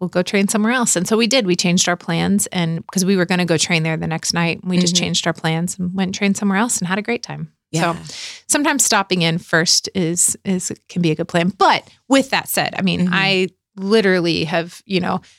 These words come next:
Speaker 1: I mean, we've trained all over the country and never had that problem except that one time. So,
Speaker 2: Yeah.
Speaker 1: you know,
Speaker 2: That's
Speaker 1: it's pretty
Speaker 2: pretty good.
Speaker 1: rare. It's pretty rare. Yeah.
Speaker 2: Yeah. What do you do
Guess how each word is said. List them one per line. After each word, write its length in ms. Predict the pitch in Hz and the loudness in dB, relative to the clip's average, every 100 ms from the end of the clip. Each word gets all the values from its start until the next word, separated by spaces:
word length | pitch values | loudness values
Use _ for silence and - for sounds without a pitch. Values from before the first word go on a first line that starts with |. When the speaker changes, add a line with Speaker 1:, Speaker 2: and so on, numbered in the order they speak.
| _ | _
Speaker 1:
I 60 | 202 | 0
mean, 180 | 196 - | 0 0
we've 240 | 208 180 | 0 0
trained 280 | - 214 180 - | -2 0 0 2
all 180 | 185 | 2
over 160 | 185 175 | 4 2
the 80 | 160 | 0
country 640 | - 170 - 165 156 170 - _ _ _ _ 196 | -2 -2 -2 -2 -2 -4 -10 _ _ _ _ -2
and 360 | 165 156 156 | 0 2 2
never 300 | 175 165 160 | 2 2 0
had 240 | 151 156 156 | 0 -2 -2
that 160 | 147 | -4
problem 300 | - 151 151 | -2 -4 -4
except 360 | 147 - 151 - | -6 -4 -4 -4
that 140 | 147 | -6
one 300 | 175 160 143 | -2 -2 -2
time. 480 | - - - - 190 - | -4 -8 -8 -6 -6 -2
So, 80 | 156 | -2
Speaker 2:
Yeah. 260 | 120 - - _ _ | -2 -4 -8 _ _
Speaker 1:
you 80 | - | -6
know, 60 | 160 | -2
Speaker 2:
That's 160 | 311 | -2
Speaker 1:
it's 60 | - | 0
pretty 180 | 359 269 | 2 2
Speaker 2:
pretty 80 | 151 - | 2 0
good. 20 | |
Speaker 1:
rare. 120 | - - | -2 -6
It's 100 | - | -4
pretty 200 | - 202 | -2 -4
rare. 260 | - - - | -4 -12 -16
Yeah. 160 | - 170 | -6 -4
Speaker 2:
Yeah. 280 | 160 92 - _ _ _ _ _ _ - | -2 -4 -10 _ _ _ _ _ _ -2
What 260 | 202 269 | 0 0
do 120 | - | -2
you 160 | 440 339 | -2 -2
do 680 | 202 202 185 170 170 160 | -2 0 2 2 0 -2